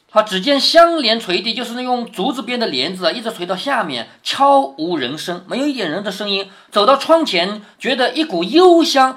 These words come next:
从碧纱橱中暗暗透出，宝玉便将脸贴在纱窗上往里看，耳内忽然听得细细的长叹一声，说：“每日家情思睡昏昏。”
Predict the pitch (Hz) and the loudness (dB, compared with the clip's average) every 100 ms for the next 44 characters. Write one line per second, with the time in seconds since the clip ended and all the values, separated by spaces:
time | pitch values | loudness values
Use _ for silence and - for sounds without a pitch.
0 | - - 208 208 285 262 311 302 160 208 | -10 -4 -4 -2 -4 2 2 2 -4 -2
1 | 202 196 233 185 - 180 151 - 143 - | -4 2 0 0 -2 -4 -4 -8 -8 -8
2 | 147 147 _ _ - 165 196 262 226 - | -12 -12 _ _ 6 8 6 0 -6 -6
3 | 277 269 285 240 165 131 120 269 262 220 | -4 0 0 2 0 -2 -2 0 4 2
4 | 190 269 269 - 269 262 247 165 - - | 4 0 0 0 -2 0 0 0 -2 -2
5 | 170 240 185 135 - 277 147 - _ _ | -2 0 -4 -8 0 0 0 -10 _ _
6 | _ _ 185 160 151 277 233 - - 262 | _ _ 6 6 8 4 2 -4 -2 2
7 | 262 262 254 - - 339 226 262 196 190 | 2 2 -2 0 0 0 -2 -2 -4 -4
8 | - 143 151 220 233 185 180 185 - 170 | -4 -4 -4 -2 -2 0 -4 -8 -6 -2
9 | 156 147 143 - _ _ _ _ _ 185 | 2 2 0 -12 _ _ _ _ _ 2
10 | 185 254 302 277 254 247 - 208 269 - | 2 2 0 4 4 4 -2 -4 -4 -8
11 | 247 226 277 190 170 196 196 196 190 | -12 -10 -6 -6 -6 -8 -6 -8 -8